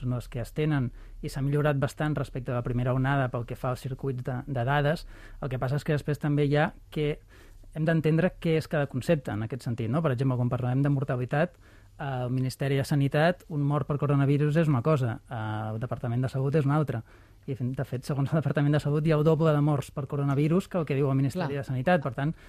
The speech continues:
Speaker 1: eh, també els conceptes, més enllà de, dels fluxos d'informació i de, de transmissió de dades, són molt rellevants.
Speaker 2: Aquí és on ens trobem que les dades d'una font i de l'altra no, no casen, no, no encaixen.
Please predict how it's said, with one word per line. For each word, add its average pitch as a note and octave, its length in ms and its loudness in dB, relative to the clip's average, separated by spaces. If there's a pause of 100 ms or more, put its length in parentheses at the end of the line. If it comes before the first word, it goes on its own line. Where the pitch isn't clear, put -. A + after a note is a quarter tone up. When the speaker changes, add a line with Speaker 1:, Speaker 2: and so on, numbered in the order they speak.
(280)
Speaker 1:
eh, B2 240 -6
també C#3 220 0
els - 100 -8
conceptes, E3+ 560 0
més C#3 160 2
enllà C#3 300 2
de, B2 80 0 (100)
dels A#2+ 160 -6
fluxos C#3 380 -2
d'informació C#3+ 580 0
i D#3 80 0
de, C#3 160 0
de B2+ 140 -4
transmissió C3 420 2
de C3 80 2
dades, C#3 320 2
són D#3+ 140 2
molt C3 100 2
rellevants. A#2 400 0
Speaker 2:
Aquí F3 160 -4
és F3 80 2
on G3 140 6
ens - 100 2
trobem F#3 320 8
que F3 160 8
les D#3 160 8
dades D#3+ 260 8
d'una E3 540 8
font D#3+ 240 8
i - 60 10
de D#3 40 8
l'altra D#3 460 6
no, C#3+ 480 8
no C#3 160 8
casen, C3 460 4
no, C#3 180 8
no D3 160 10
encaixen. B2+ 420 2